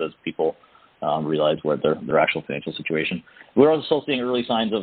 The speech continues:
some, some relief. You know, the covid relief has been helping. Our customers are taking extensive use of that, and also, uh, um, so the unexpected forced savings that our customers are seeing as well,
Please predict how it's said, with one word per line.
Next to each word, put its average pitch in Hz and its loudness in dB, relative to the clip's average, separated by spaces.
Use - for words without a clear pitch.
some, 107 2
some 113 4
relief. 104 0
You 110 -2
know, 101 0
the 101 -2
covid 107 2
relief 98 2
has 87 -6
been 98 2
helping. 101 4
Our 87 -4
customers - -6
are 92 -4
taking 95 0
extensive 92 2
use 95 0
of 92 2
that, 95 6
and 95 -8
also, 92 0
uh, - -8
um, 87 -2
so 92 4
the 90 -2
unexpected 90 0
forced 92 2
savings 92 0
that 78 0
our 78 0
customers 82 -2
are 87 -6
seeing 87 -6
as 80 -6
well, 87 4